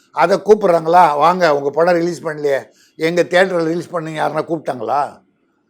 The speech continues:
அவங்க வர கஷ்டத்தை சொல்றாங்க, "தியேட்டர் திறக்கல, படத்தை வெளியே கொடுத்துறாதீங்க" அப்படின்றாங்க. கொடுக்காம நாம இருக்கமே, வாங்காம இருக்குது, அந்த படத்துக்கு ஏதாவது ஒரு ஆதரவு கொடுங்களேன்.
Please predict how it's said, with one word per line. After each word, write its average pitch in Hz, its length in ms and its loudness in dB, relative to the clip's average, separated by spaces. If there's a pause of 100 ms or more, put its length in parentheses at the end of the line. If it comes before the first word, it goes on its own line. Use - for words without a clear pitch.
(540)
அவங்க 277 640 -2
வர 247 280 4
கஷ்டத்தை 214 500 -4 (100)
சொல்றாங்க, 151 560 -4
"தியேட்டர் 160 420 -4
திறக்கல, 139 360 -6 (640)
படத்தை 160 320 0
வெளியே 151 240 0
கொடுத்துறாதீங்க" 139 680 -4 (280)
அப்படின்றாங்க. 117 580 -8 (680)
கொடுக்காம 294 720 2
நாம 262 320 0
இருக்கமே, 220 440 4 (100)
வாங்காம 214 480 2
இருக்குது, 180 320 0
அந்த 165 180 -2
படத்துக்கு 185 380 -2
ஏதாவது 190 240 2
ஒரு 170 60 2
ஆதரவு 165 320 2
கொடுங்களேன். 151 500 -6